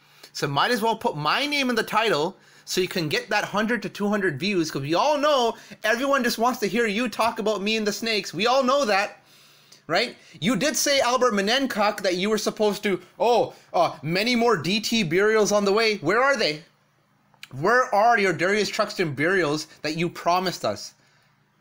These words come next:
That was three weeks ago that you made the last D-, D T burial, and then you in the video, high on fentanyl, was like, "Oh yeah, more on the way." Where are, I don't see them. They're nowhere to be seen, 'cause you're a cuck,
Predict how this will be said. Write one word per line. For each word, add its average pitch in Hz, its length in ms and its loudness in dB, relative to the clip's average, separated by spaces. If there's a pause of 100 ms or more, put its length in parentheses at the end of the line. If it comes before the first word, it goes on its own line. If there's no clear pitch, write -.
(120)
That 196 160 2
was 240 160 0
three 226 240 -2
weeks 220 320 -2
ago 151 260 0
that 156 140 0
you 151 100 -2
made 180 220 -2
the 156 80 0
last 175 320 0
D-, 165 220 -4
D 156 260 -6
T 202 220 -2
burial, 143 480 0 (200)
and 175 160 -2
then 196 120 -2
you 214 200 0
in 285 60 0
the 285 100 0
video, 240 600 0 (160)
high 214 400 2
on 254 180 2
fentanyl, 220 560 0
was 175 140 2
like, 170 220 2
"Oh 190 100 4
yeah, 240 480 4 (220)
more 185 280 2
on 247 120 2
the 233 100 0
way." 240 260 2
Where 208 280 2
are, 269 120 2
I 208 120 2
don't 277 180 0
see 294 240 0
them. 240 300 -2 (560)
They're 180 140 0
nowhere 233 360 2
to 254 100 -6
be 240 140 -2
seen, 240 540 -2 (560)
'cause 160 200 -4
you're 190 140 2
a 226 80 2
cuck, 240 520 0